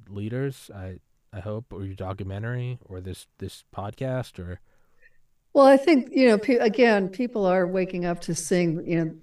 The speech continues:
Speaker 2: this is, this is a horrible situation. I don't wanna live in a community like this. And so they can either leave, which has happened a lot. From, we've had a huge exodus from San Francisco and from California, or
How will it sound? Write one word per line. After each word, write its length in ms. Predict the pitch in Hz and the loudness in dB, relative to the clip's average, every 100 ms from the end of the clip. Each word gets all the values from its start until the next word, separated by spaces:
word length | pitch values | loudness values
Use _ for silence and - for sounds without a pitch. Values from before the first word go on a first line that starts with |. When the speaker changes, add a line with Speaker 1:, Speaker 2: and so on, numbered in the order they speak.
| _ | _
Speaker 2:
this 240 | 220 220 | 0 0
is, 240 | 170 - - _ _ - | -4 -6 -12 _ _ -6
this 220 | 202 196 | -4 -2
is 100 | 165 | -2
a 80 | 139 | -2
horrible 460 | - 175 165 160 | 0 0 0 0
situation. 840 | 147 - 143 - 139 156 160 147 139 | -4 -4 -6 -4 -4 -4 -4 -6 -4
I 120 | 170 | -4
don't 180 | 180 147 | -4 -4
wanna 220 | 151 147 | -4 -2
live 260 | 156 156 156 | -2 -2 -2
in 80 | |
a 60 | 147 | -6
community 460 | - 160 160 170 160 | -8 -4 -2 0 -2
like 240 | 147 147 | -4 -4
this. 280 | 151 151 - - - - _ | -6 -6 -8 -16 -20 -20 _
And 160 | 165 160 | -2 2
so 160 | 208 | 4
they 140 | 180 175 | 4 4
can 140 | 185 | 2
either 240 | 175 151 | 2 2
leave, 520 | 151 214 202 160 214 - | 2 4 4 4 0 -4
which 220 | - 170 | -10 -6
has 140 | 151 139 | -6 -2
happened 340 | 170 156 147 | -2 -2 -4
a 40 | 139 | -2
lot. 380 | 139 139 160 180 - _ | 0 0 0 -4 -14 _
From, 280 | - 147 165 - | -10 -10 -10 -4
we've 180 | 165 | -4
had 180 | 165 151 | 0 -2
a 40 | 131 | -2
huge 320 | - 170 - | -2 -2 0
exodus 480 | 156 156 147 147 - | -2 -2 -4 -4 -4
from 120 | 135 | -8
San 260 | - 160 | -4 -4
Francisco 500 | 139 135 - 143 156 | -4 -8 -8 -8 -6
and 100 | 147 135 | -6 -6
from 140 | 143 | -10
California, 880 | 135 147 143 143 147 147 147 247 - _ - - - - _ - | -8 -6 -6 -8 -10 -6 -6 -6 -10 _ -20 -20 -20 -20 _ 2
or 600 | 226 262 185 175 247 | 6 8 8 6 4